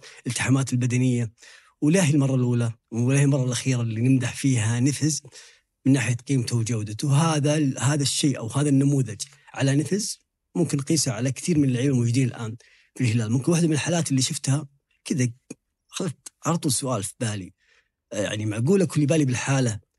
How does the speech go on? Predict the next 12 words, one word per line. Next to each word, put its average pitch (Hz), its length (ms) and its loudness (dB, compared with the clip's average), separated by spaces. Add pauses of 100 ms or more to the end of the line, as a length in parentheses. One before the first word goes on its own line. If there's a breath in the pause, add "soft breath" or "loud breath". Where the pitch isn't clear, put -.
(180)
أفضل 147 260 2
من 143 120 4
ظهيرين؟ 127 460 0 (460)
كان، 156 200 2
كانت 147 380 -4
كرة 165 140 0
جاية 143 160 2
من 139 40 4
اليسار، 135 440 -2
كان 139 440 0 (260 soft breath)
الظهيرين 143 380 2
اليسار، 123 460 0